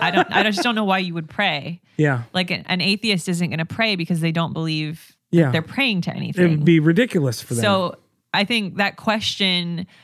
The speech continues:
Speaker 1: comes that there has to be some
Speaker 2: level of faith.
Speaker 1: There has to be something inside of you,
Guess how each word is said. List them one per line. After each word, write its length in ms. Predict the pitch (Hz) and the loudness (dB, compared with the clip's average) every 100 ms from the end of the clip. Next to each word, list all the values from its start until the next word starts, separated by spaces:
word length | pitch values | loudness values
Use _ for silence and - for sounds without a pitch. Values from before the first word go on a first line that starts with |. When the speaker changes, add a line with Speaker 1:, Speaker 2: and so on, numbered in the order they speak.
| _ _ _ _ | _ _ _ _
Speaker 1:
comes 680 | - 240 240 208 196 190 - | -2 0 0 -2 -4 -4 -2
that 200 | 196 185 | -2 0
there 120 | 196 | -2
has 600 | 170 190 262 311 359 - | -2 -2 0 0 -2 -10
to 160 | - 226 | -8 -6
be 520 | 208 196 190 185 - | -6 -4 -4 -6 -8
some 680 | - - - 190 214 247 151 | -12 -10 -4 -2 -2 2 4
Speaker 2:
level 380 | 165 180 202 208 | 6 6 4 4
of 80 | - | 2
faith. 320 | 254 269 - | 0 2 0
Speaker 1:
There 120 | 233 | 0
has 260 | 233 269 262 | 0 -2 -4
to 80 | 254 | -2
be 160 | 240 | -2
something 1200 | - - - 240 247 302 349 370 392 - 370 370 | -2 -8 -4 0 2 2 0 -2 -8 -6 -6 -6
inside 640 | 330 285 285 - 269 269 269 | -6 -6 -6 -4 -2 -2 -4
of 120 | 214 | -6
you, 500 | 190 165 156 151 | -4 -4 -4 -6